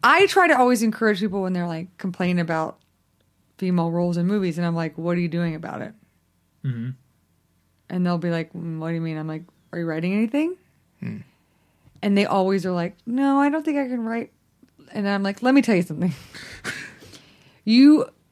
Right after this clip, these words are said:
Speaker 1: I will get a script for you that is a piece of shit that was sold.
Speaker 2: Mm-hmm.
Speaker 1: There's no reason you shouldn't be writing. Even what, if you, what you think is shit, you just put it on a, put it down.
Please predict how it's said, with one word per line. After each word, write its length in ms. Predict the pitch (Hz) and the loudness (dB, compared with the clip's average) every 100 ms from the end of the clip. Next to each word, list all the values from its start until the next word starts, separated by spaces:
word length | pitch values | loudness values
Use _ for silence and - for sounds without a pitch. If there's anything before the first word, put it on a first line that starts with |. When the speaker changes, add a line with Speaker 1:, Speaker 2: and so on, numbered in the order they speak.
| _ _ _ - | _ _ _ 0
Speaker 1:
I 140 | 233 | 4
will 200 | 320 277 196 | 6 6 6
get 280 | 226 247 208 | 4 4 4
a 40 | |
script 280 | - 214 - | 2 0 0
for 140 | 269 | 0
you 360 | 262 269 294 285 _ _ - | 2 2 2 -2 _ _ 0
that 160 | 208 214 | 4 4
is 140 | 202 | 4
a 40 | |
piece 260 | 180 202 208 | 2 2 2
of 80 | 185 | 0
shit 300 | - 196 - | 2 2 2
that 120 | 175 | 0
was 140 | 175 | 0
sold. 340 | 175 165 82 156 - _ _ _ - | 0 -2 -4 -12 -20 _ _ _ -8
Speaker 2:
Mm-hmm. 240 | 120 113 110 _ _ - | -8 -6 -10 _ _ 2
Speaker 1:
There's 180 | 233 | 6
no 160 | 262 269 | 8 8
reason 340 | 254 233 214 196 | 8 6 6 6
you 100 | 185 | 4
shouldn't 260 | 196 175 | 0 0
be 80 | 160 | 0
writing. 400 | 147 - - 165 - _ _ _ _ _ - | -4 -8 -10 -12 -14 _ _ _ _ _ 2
Even 280 | 254 302 294 | 6 8 8
what, 140 | 247 | 6
if 200 | 196 190 | 4 0
you, 80 | 226 | 2
what 160 | 202 | 2
you 120 | 240 220 | 2 2
think 280 | 226 214 | 2 2
is 240 | 208 170 - _ _ _ _ - | 0 -2 -10 _ _ _ _ -8
shit, 460 | - 240 226 - _ _ _ _ | 0 2 2 0 _ _ _ _
you 160 | 185 196 | -8 -6
just 140 | 180 | -4
put 140 | - 220 | 0 2
it 40 | |
on 160 | 214 196 | 2 2
a, 80 | 180 _ | -2 _
put 140 | - 233 | -2 0
it 100 | 175 | 2
down. 500 | 185 233 185 202 | 4 4 4 2